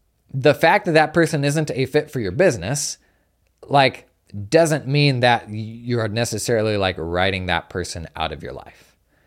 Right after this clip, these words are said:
And maybe me saying that is in conflict with saying you can be friends with your clients. I just think, like, the work that you do for them has to be framed uh, in a more professional context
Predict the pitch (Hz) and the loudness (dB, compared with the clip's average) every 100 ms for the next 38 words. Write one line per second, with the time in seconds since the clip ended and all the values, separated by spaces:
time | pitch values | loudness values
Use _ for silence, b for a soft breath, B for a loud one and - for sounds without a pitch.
0 | _ _ _ 120 135 160 190 185 160 - | _ _ _ -2 2 4 4 2 2 2
1 | 135 139 139 127 117 110 104 113 110 110 | 0 2 4 4 2 0 -6 -4 -4 0
2 | 113 110 95 - 101 98 92 85 85 82 | -2 -2 -6 -4 -4 -4 -6 -8 -8 -8
3 | 78 87 87 90 - 80 - 80 110 127 | -8 -8 -8 -10 -12 -14 -10 -8 -8 -10
4 | - - b b b b b b _ - | -14 -16 b b b b b b _ -2
5 | 131 143 - 151 135 123 113 - _ _ | 2 2 4 0 4 4 4 2 _ _
6 | _ _ - 123 123 120 131 131 127 113 | _ _ -8 2 4 6 4 2 -2 -2
7 | 98 110 104 113 104 98 90 110 104 - | 0 -2 0 0 0 -2 -2 -2 -2 -4
8 | 104 95 - - 95 95 95 92 85 b | -6 -6 -6 -6 -4 -2 -4 -6 -10 b
9 | b b b b _ - 92 90 87 85 | b b b b _ 0 2 4 4 2
10 | 82 78 _ - 123 127 131 139 160 147 | 2 -2 _ -8 -2 0 4 4 2 2
11 | 139 - 120 113 107 92 90 101 90 - | 2 2 -4 -4 -4 -4 -4 -2 -2 -2
12 | - - | -10 -12